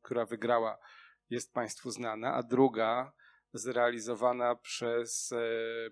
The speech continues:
panią Katarzynę Stanny z Akademii Sztuk Pięknych w Warszawie. Em, uważam, że bardzo dobry projekt, e, i naprawdę, no cóż, no samo nazwisko mówi o tym, że to nie mogło być złe. E,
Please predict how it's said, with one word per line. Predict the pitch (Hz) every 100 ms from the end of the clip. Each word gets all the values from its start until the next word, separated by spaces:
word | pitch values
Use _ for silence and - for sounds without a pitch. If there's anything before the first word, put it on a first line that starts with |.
| _ -
panią | 120 117
Katarzynę | 117 117 123 113 120 113
Stanny | - - 117 110 107 107 117
z | 127 -
Akademii | 123 - 117 117 113
Sztuk | - 120 -
Pięknych | 120 110 117 107
w |
Warszawie. | 110 107 - 110 98 107 107 117 - - - _ -
Em, | 117 117 113 117 117 -
uważam, | 127 117 120
że | 120
bardzo | 117 131 127 120
dobry | 113 104 110
projekt, | - 113 110 110 - - - _ - _ _ _ -
e, | 123 113 117 120
i | 127
naprawdę, | 127 123 127 117 123 123 - - - _ -
no | 135
cóż, | 135 - 113
no | 123
samo | 139 131
nazwisko | 135 127 135 123 113
mówi | 110 101 107
o | 107
tym, | 107 110 104
że | 110
to | 117
nie | 117
mogło | 117 110 110
być | 101 107 -
złe. | 110 101 110 131 _ - - _ -
E, | 120 117 120